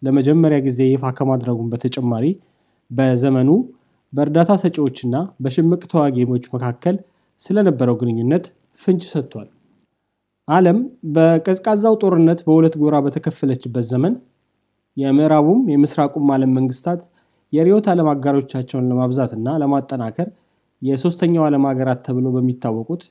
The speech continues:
የአፍሪካ፣ የእስያና መካከለኛው ምስራቅ ሀገራት ውስጥ ተጽዕኖአቸውን ለማሳረፍ እርዳታን እንደ መሳሪያነት ሲጠቀሙበት እንደቆዩ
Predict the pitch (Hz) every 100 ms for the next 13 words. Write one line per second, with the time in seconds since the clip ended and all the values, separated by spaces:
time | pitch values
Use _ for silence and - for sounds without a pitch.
0 | _ - 123 120 135 135 165 - _ 135
1 | 131 131 135 120 120 180 - _ _ _
2 | _ _ 135 156 208 202 185 156 143 139
3 | 131 131 127 123 - 208 208 - 175 202
4 | 196 175 - 139 139 135 127 120 127 190
5 | - _ _ _ _ 131 123 139 127 139
6 | 208 - - 139 156 175 175 175 151 143
7 | 131 127 127 127 127 120 120 120 117 117
8 | 117 123